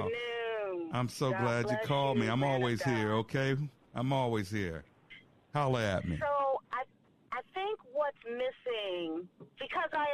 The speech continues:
Speaker 1: am now considered an elder,
Speaker 2: Mm-hmm.
Speaker 1: um, and, uh, I preach the gospel myself.
Speaker 2: Okay.
Speaker 1: I have a child that when she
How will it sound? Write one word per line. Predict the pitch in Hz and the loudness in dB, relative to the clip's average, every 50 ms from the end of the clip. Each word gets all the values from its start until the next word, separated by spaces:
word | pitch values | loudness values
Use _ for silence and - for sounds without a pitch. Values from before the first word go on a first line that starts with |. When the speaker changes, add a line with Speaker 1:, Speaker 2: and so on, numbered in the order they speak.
| 277 | -2
Speaker 1:
am | 262 254 | -2 -2
now | 262 262 269 262 254 247 226 214 208 - | -4 -2 -2 -2 -2 -2 -2 -4 -4 -4
considered | - 190 185 - - 233 226 220 220 202 190 180 - _ _ _ - - - - - _ _ _ _ _ _ _ _ _ _ _ _ - | -8 -10 -8 -4 -2 -2 0 0 -2 -4 -6 -8 -10 _ _ _ -20 -20 -20 -20 -20 _ _ _ _ _ _ _ _ _ _ _ _ -8
an | 208 214 214 220 233 | -8 -6 -4 -4 -2
elder, | 226 226 208 180 190 165 151 156 - - _ _ _ _ _ | -2 -2 -2 -4 -6 -6 -6 -8 -12 -14 _ _ _ _ _
Speaker 2:
Mm-hmm. | - 113 107 107 123 120 104 90 73 - | -2 0 0 2 2 2 0 0 -2 -4
Speaker 1:
um, | - 190 190 190 180 180 180 180 - - - | -6 -6 -6 -6 -6 -6 -8 -8 -10 -8 -8
and, | 214 233 262 277 269 240 220 214 202 196 202 196 202 196 | -6 -6 -4 -4 -4 -4 -6 -6 -6 -6 -6 -6 -6 -4
uh, | 196 196 202 196 185 - - - | -2 -2 -2 -2 -4 -6 -8 -8
I | - 180 190 190 190 190 190 185 180 - - | -8 -6 -6 -6 -4 -4 -4 -6 -6 -8 -8
preach | - 247 208 190 - - - | -8 -6 -6 -6 -8 -10 -10
the | - | -6
gospel | - 175 165 165 151 - - 156 | -4 -4 -4 -4 -6 -8 -8 -8
myself. | 156 165 156 - - - 160 127 101 - - - - - - | -6 -6 -8 -8 -8 -6 -6 -4 -6 -6 -10 -14 -16 -6 -4
Speaker 2:
Okay. | 107 117 - - 190 160 185 247 - - - - - _ | -4 -2 -2 0 -2 -2 -2 -4 -8 -16 -20 -20 -20 _
Speaker 1:
I | - 180 208 208 240 254 240 | -8 -6 -4 -4 -4 -4 -4
have | 247 | -4
a | 247 240 - - - | -4 -6 -6 -6 -4
child | 294 254 254 262 262 254 233 214 208 202 202 202 - - - - - - _ _ _ - | -2 -2 0 -2 -2 -2 -2 0 0 0 -2 -4 -8 -14 -20 -20 -20 -20 _ _ _ -4
that | 196 196 185 180 | -2 -2 -2 -4
when | 185 202 202 - | -6 -6 -6 -6
she | - 294 | -8 -6